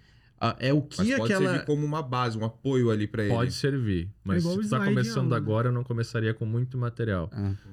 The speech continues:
Speaker 3: Eu, eu até hoje faço minhas fechamentos com uma folha de papel, um pa-, um papel.
Speaker 1: Sim, dá pra fazer também. Também já fiz fechamento
Speaker 3: Tu, a,
Speaker 1: assim.
Speaker 3: a última que eu sentei com o cliente, tu tava junto. Um papel com o que eu ia fazer pra ele, fui desenhando atrás.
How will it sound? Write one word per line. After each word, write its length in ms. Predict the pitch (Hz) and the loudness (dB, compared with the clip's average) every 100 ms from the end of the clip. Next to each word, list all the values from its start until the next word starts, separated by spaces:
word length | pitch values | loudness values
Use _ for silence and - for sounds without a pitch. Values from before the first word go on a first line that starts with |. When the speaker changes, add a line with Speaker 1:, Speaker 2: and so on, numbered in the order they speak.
| 95 | -4
Speaker 3:
Eu, 260 | 92 90 95 | 0 0 0
eu 260 | 110 147 123 | 2 2 2
até 240 | - 101 | 0 0
hoje 340 | 98 98 113 120 | 2 0 -2 -4
faço 380 | - 98 - | -4 -4 -4
minhas 160 | 98 92 | -4 -4
fechamentos 500 | 95 - 107 104 104 | -8 -6 -4 -4 -4
com 120 | 117 | -4
uma 80 | 113 | -2
folha 200 | - 107 | 0 2
de 120 | 104 | 2
papel, 380 | - 120 - 92 | -2 -4 0 0
um 100 | 87 | 0
pa-, 260 | - 95 92 - | -2 -4 -2 -2
um 60 | |
papel. 400 | - 92 - - | -2 -2 0 0
Speaker 1:
Sim, 60 | 135 | 2
dá 120 | 110 | 0
pra 140 | 110 | -2
fazer 200 | 113 113 | -2 -2
também. 220 | 110 196 113 | 0 0 0
Também 220 | 107 101 | 2 2
já 80 | 113 | 0
fiz 240 | 117 113 | 0 -4
fechamento 300 | 123 - 123 | -4 -2 0
Speaker 3:
Tu, 40 | 135 | -2
a, 20 | |
Speaker 1:
assim. 220 | - 113 | -2 -2
Speaker 3:
a 100 | 107 | 2
última 320 | 110 120 110 | 2 2 -2
que 60 | 104 | -2
eu 20 | |
sentei 300 | - 98 101 | -2 -2 -2
com 80 | 104 | -2
o 40 | |
cliente, 280 | 101 117 117 | -2 0 -2
tu 40 | - | -2
tava 220 | 131 143 | 0 0
junto. 340 | 120 101 - 143 | 0 -2 -4 -8
Um 20 | |
papel 560 | - 82 95 90 95 - | -4 -2 0 0 -2 -2
com 120 | 127 | -2
o 40 | |
que 120 | 127 | 0
eu 80 | 131 | 2
ia 100 | 127 | 2
fazer 300 | 127 131 107 | 0 -2 -2
pra 180 | - 98 | -2 0
ele, 140 | 101 | 0
fui 160 | 110 120 | 0 0
desenhando 400 | 120 131 123 131 | 2 2 2 0
atrás. 520 | 160 196 156 107 - | -4 -2 0 -2 -4